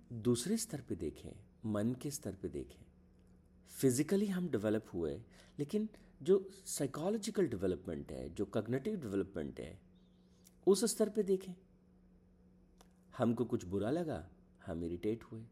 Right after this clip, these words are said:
फ्रस्ट्रेट हुए, ये गिरना है। जितने नकारात्मक भाव हैं, अधिकतर नकारात्मक भाव जो है वो एक तरह से चलते चलते गिरने जैसा है।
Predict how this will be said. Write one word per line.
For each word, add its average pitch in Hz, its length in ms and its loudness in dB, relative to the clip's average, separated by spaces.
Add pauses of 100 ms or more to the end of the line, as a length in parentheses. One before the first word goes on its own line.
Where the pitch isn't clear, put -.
(140)
फ्रस्ट्रेट 90 460 -4
हुए, 107 200 -12 (360)
ये 170 140 8
गिरना 92 560 -4
है। - 220 -16 (800)
जितने 151 400 -2
नकारात्मक 85 720 -4
भाव 69 260 -6
हैं, - 220 -18 (180)
अधिकतर 117 480 -4
नकारात्मक 85 760 -8
भाव 76 240 -10
जो 76 180 -12
है 104 240 -16 (380)
वो 123 240 0
एक 90 180 -2
तरह 87 140 -4
से 196 220 -10 (420)
चलते 90 300 -2
चलते 90 320 -8
गिरने 90 360 -8
जैसा - 340 -16
है। - 140 -20